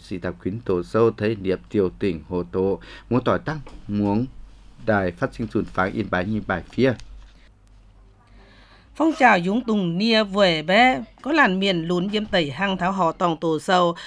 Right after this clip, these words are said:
Speaker 2: họ tòng trong họ phính số bán chú trong họ cơ sở châu quý hà xía văn yên quyền,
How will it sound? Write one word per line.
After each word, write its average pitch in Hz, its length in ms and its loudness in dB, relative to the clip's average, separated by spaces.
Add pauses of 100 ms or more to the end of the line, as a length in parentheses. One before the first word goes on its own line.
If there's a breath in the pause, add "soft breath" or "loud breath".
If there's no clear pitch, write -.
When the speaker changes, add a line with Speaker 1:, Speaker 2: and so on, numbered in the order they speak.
(120)
Speaker 2:
họ 202 120 0
tòng 208 300 2
trong 294 160 2
họ 175 280 4
phính 214 380 -2
số 180 200 4
bán 202 300 0
chú 180 220 0
trong 277 160 -2
họ 185 120 2
cơ 214 240 -2
sở 180 260 -2
châu 208 180 -2
quý 202 140 -4
hà 185 220 -4
xía 175 220 -4
văn 196 180 -4
yên 185 220 -2
quyền, 170 300 0